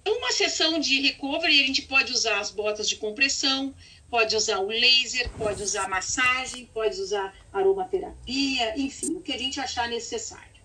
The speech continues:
Então, essas botas de compressão, pra quem já usou, não sei se alguém já usou, é uma delícia. A gente fica em drenagem, diminui a dor, diminui a dor tardia,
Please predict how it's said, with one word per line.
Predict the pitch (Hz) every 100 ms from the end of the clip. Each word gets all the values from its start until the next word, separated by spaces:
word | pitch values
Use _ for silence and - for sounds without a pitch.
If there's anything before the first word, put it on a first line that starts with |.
| - - - - - - - - - - - - - -
Então, | 302 320
essas | 330 330 233
botas | 262 254 277 233 196
de | 196
compressão, | - 226 220 202 - 214 214 262 269 - _ -
pra | - 214
quem | - 220 202
já | 196
usou, | 175 165 196 247
não | 240
sei | 190 202
se | 196
alguém | 190 185 180
já | 175
usou, | 165 156 143 165 381 466 - - - - - -
é | 214 - 247 - -
uma | 247 240 247 254 247
delícia. | 196 233 214 196 208 - - - - - - - - - - - - - - - -
A |
gente | 220 302
fica | - 233 220
em | 220
drenagem, | 220 214 190 202 285 359 381 - 196
diminui | 202 240 233 214 220 277 277
a |
dor, | 403 208
diminui | - 381 - 427 392 381 - -
a | -
dor | 381 381
tardia, | 381 370 - - 226 370